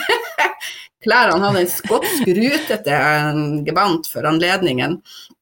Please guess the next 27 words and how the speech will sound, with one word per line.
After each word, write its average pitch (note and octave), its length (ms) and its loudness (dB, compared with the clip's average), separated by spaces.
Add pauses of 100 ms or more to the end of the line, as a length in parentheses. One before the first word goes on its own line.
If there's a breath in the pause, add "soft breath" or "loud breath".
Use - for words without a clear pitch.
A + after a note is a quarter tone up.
(800)
Og A3+ 440 4 (360)
de C4+ 260 2
hundene G#3+ 380 2
stakk G#3 340 -4
ganske - 520 -4
ofte - 460 -6
av, E3+ 240 0
og D3 120 -4
de F#3+ 100 0 (140)
kom D#3 280 -4
ganske D#3+ 400 -4
ofte - 320 -4
opp - 220 -8
i E3 100 0
hagen D#3+ 400 -2
og, D3 380 -2 (640 loud breath)
og, F#3 420 0
og F3+ 340 -4
skulle F3+ 320 2
leke F3+ 380 0
da, B2 180 -4
og, D3+ 400 0
og E3 180 -4
klatre E3 380 -4
på D3 160 -6
meg. C#3 300 -2
Og D#3 340 -2